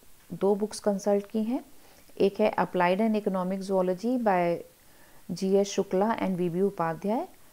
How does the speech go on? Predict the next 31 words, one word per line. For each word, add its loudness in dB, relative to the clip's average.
published 2
by -6
रस्तोगी -2
पब्लिकेशंस। -4
दूसरी 0
जो 2
book 0
है 2
वो 2
है 2
Handbook -2
on -4
Economic -4
Zoology -2
by 4
एस 0
Chand 0
and -4
company। -2
इस -4
book -4
के -2
authors 0
हैं 0
J 4
Ehsan -2
and -2
एस -2
P -2
Sinha -4
साहब। -6